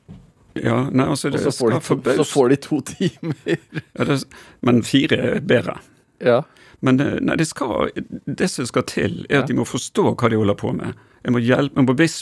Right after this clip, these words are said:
Speaker 1: bevisstgjøre dem. Det er da de får valget. Og det er ikke sånn at alle snur.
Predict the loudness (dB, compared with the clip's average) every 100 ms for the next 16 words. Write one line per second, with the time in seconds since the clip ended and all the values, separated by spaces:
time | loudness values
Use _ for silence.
0 | 0 0 0 -4 -6 -6 -6 -10 -12 _
1 | _ _ 2 4 4 0 2 2 2 -2
2 | -10 -12 -12 -2 -2 -2 -2 -2 -2 0
3 | 2 2 -2 -6 -10